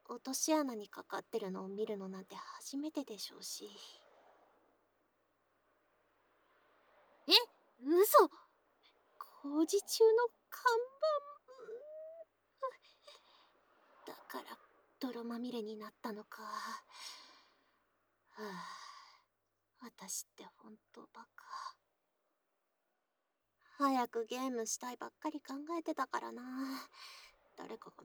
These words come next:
見張っておくのが仕事ってもんでしょう。そしたら、うーん、自分が悪いよな。今度から、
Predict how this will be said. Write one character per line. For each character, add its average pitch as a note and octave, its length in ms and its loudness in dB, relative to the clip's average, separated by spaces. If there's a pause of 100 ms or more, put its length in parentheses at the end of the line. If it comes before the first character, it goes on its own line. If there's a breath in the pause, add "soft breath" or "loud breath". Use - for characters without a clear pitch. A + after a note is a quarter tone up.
見 G3 60 -14
張 F#3+ 160 -6
っ - 40 -8
て - 140 -16
お F4 40 -10
く - 160 -2
の F4+ 100 0
が - 120 -10
仕 - 160 -2
事 F#3+ 180 -8
っ F#3 40 -14
て - 140 -18
も G3 140 -16
ん G3 40 -14
で - 80 -12
し - 140 -6
ょ - 40 -20
う。 - 20 -20 (960 soft breath)
そ - 140 -20
し - 100 -12
た - 100 2
ら、 G4 100 -2
う A3+ 40 -8 (2750 loud breath)
ー G3 1500 -8
ん、 F#3+ 200 0
自 F3+ 360 -8
分 F3+ 200 -8
が F#3 80 -10 (180)
悪 F#3 140 -10
い A3 160 -10
よ A#3 140 -10
な。 G#3 120 -16 (2500)
今 C4+ 240 -2
度 A#3+ 80 0
か G#3+ 160 0
ら、 G#3 260 4